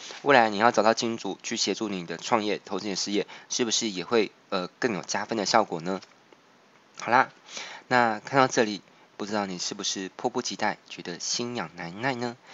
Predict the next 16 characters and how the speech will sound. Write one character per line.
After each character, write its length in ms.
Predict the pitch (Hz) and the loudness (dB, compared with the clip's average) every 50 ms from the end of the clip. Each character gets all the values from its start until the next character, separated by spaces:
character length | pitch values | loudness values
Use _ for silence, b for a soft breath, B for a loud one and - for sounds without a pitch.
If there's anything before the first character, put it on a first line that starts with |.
| B B B B | B B B B
是 140 | - - | -8 -6
不 80 | 110 98 | -6 -4
是 260 | - - - 104 90 | -4 -2 -2 -2 -4
想 260 | - - - 92 78 | -4 -4 -6 -4 -4
要 60 | 90 104 | -6 -6
赶 200 | - 107 87 85 | -4 -6 -6 -4
快 160 | - 117 107 | -2 -2 -2
来 100 | 101 101 | -2 -2
开 140 | - 113 107 | -4 -4 -4
始 140 | - 92 | -4 -4
修 160 | 82 - 110 104 | -6 -4 -2 0
炼 160 | 110 104 95 B B B B B | 0 0 -2 B B B B B
网 180 | 90 92 80 85 | -8 -8 -6 -6
络 160 | 110 131 131 | -4 -4 -4
行 220 | 117 - 110 104 | -4 -4 -4 -2
销 220 | 104 120 113 110 | 2 2 2 2